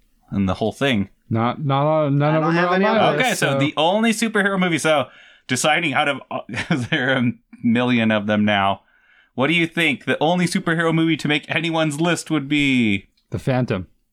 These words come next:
Speaker 1: No, it's not The Phantom. Sorry, Billy Zane.
Speaker 3: Spider-Man two.
Speaker 1: Close. Spider-Man one.
Speaker 2: Okay.
Speaker 3: Yeah.
Speaker 1: I, I
Speaker 3: I
Speaker 1: had
Speaker 3: knew it'd be a Tobey Maguire.
Speaker 1: Yeah, yep. Sucker for Tobey. Uh,
Speaker 2: Uh, it's a great movie. It's
Speaker 1: but
Speaker 2: a
Speaker 1: I
Speaker 2: great
Speaker 1: had trouble
Speaker 2: movie.
Speaker 1: deciding. I was like, Spider-Man one or two. I was going back and forth,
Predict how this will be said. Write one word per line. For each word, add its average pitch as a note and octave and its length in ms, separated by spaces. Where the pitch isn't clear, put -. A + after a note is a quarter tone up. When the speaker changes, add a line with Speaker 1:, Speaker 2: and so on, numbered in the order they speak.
Speaker 1:
No, F#2+ 240
it's - 160
not G2+ 160
The F2 60
Phantom. G2 340
Sorry, G#2+ 180
Billy G2+ 240
Zane. G2+ 140
Speaker 3:
Spider-Man E3+ 320
two. C#3+ 220
Speaker 1:
Close. G#3+ 460
Spider-Man B3+ 680
one. C#4 420
Speaker 2:
Okay. - 380
Speaker 3:
Yeah. G3+ 160
Speaker 1:
I, F#3+ 300
I F#3+ 180
Speaker 3:
I - 40
Speaker 1:
had A#3+ 140
Speaker 3:
knew D4 120
it'd C#4+ 100
be C4+ 100
a B3+ 80
Tobey A3+ 300
Maguire. F#3+ 260
Speaker 1:
Yeah, G3+ 460
yep. F3 320
Sucker D3+ 380
for D#3+ 100
Tobey. E3 520
Uh, - 40
Speaker 2:
Uh, C3+ 220
it's - 140
a - 60
great F#3 240
movie. E3 320
It's B2+ 200
Speaker 1:
but F3 140
Speaker 2:
a - 20
Speaker 1:
I F#3 60
Speaker 2:
great G#3 100
Speaker 1:
had A#3 120
trouble A#3 240
Speaker 2:
movie. G3+ 100
Speaker 1:
deciding. F#3+ 280
I D#3 40
was C3+ 60
like, C3+ 120
Spider-Man F#3 500
one G3 320
or F#3 80
two. E3 160
I C3 120
was B2+ 120
going D#3+ 320
back C3+ 280
and C3+ 140
forth, A2 400